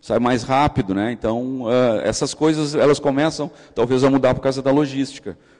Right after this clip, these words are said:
né? A gente não, a gente quer as coisas cada vez mais rápido, né? Isso aí, ah, não tá acontecendo, ah, tão rápido quanto deveria no varejo, que é quem vende as nossas, né, os nossos bens aí, onde a gente consome mais. Então, o, o varejo tá preocupado também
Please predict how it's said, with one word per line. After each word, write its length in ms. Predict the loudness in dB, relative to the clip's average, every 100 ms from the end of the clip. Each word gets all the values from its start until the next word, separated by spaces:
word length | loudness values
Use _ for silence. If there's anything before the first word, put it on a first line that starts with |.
| -4
né? 120 | 0
A 40 |
gente 260 | 2 0 -2
não, 460 | 0 0 0 -2 0
a 140 | 0
gente 240 | 0 -6
quer 100 | -2
as 140 | -4 -2
coisas 480 | -4 -2 0 0 -2
cada 220 | -2 -2
vez 220 | -2 -4
mais 240 | -2 -2 -2
rápido, 540 | -2 -2 -4 -10 -10
né? 280 | -6 -6 -6
Isso 180 | -4 0
aí, 280 | 2 0 -6 -18 -14 0
ah, 360 | 4 6 4
não 220 | 4 2 2
tá 140 | 0
acontecendo, 1000 | -2 -2 -2 0 0 0 2 0 0 -2
ah, 300 | -2 -2 -4 -2
tão 180 | 2 2
rápido 300 | 2 -2 -2
quanto 160 | -2
deveria 320 | 0 2 2 0
no 160 | 0
varejo, 640 | -2 0 2 4 2 0 -12 -18 -14
que 100 | -4
é 80 | -4
quem 520 | -2 -2 0 0 -2
vende 420 | -2 0 0 0 -2
as 60 |
nossas, 580 | -2 -4 -8 -10 -12 -18 _ _ _ -10
né, 280 | -4 -2
os 180 | -2 0
nossos 360 | 0 0 -4 -6
bens 420 | -2 -2 -2 -2
aí, 260 | -2 0 -2
onde 180 | -2
a 20 | -4
gente 180 | -4
consome 360 | -6 -8 -6 -4
mais. 260 | -2 -2 -2
Então, 200 | -4 -2
o, 460 | 0 0 0 -4
o 20 |
varejo 380 | 0 4 4 2
tá 140 | -2 0
preocupado 440 | 0 0 -2 -2
também 380 | -2 -2 -2